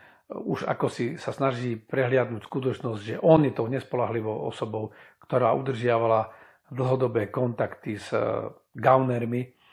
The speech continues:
a nemá vôbec čo hľadať na prokuratúre. Takže síce môže dávať trestné oznámenia na druhých, ale on sám by mal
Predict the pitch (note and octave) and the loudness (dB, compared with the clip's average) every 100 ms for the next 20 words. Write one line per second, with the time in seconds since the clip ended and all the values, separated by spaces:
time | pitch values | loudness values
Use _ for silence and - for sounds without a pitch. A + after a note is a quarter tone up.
0 | _ _ _ - - C3 D3 C#3+ A#2 B2+ | _ _ _ -10 -4 2 6 6 4 2
1 | B2 - A2 B2 A#2 G#2 A2+ B2 G#2+ G#2+ | 0 -4 -2 -2 -2 -4 -6 -4 -4 -4
2 | G#2 - A#2+ A#2 - - - _ _ - | -6 -6 -6 -6 -8 -16 -20 _ _ -4
3 | A#2+ G#2+ A#2 G#2+ - _ - D3+ D3 C#3 | -4 0 0 0 -6 _ -6 -2 0 2
4 | B2+ A#2+ A#2 A2+ G#2 B2 A#2+ - A#2+ A#2 | 2 4 4 4 0 -2 -2 -2 -2 -2
5 | A#2+ A#2+ A#2+ A2+ A2+ A#2 A2 A2+ A#2 - | -4 -4 -6 -6 -4 -4 -4 -6 -6 -10
6 | - - - A#2+ A#2+ A#2+ - C3 C3 A#2+ | -20 -18 -2 0 0 -4 0 2 2 0
7 | A#2 A2 G#2 | -2 -4 -6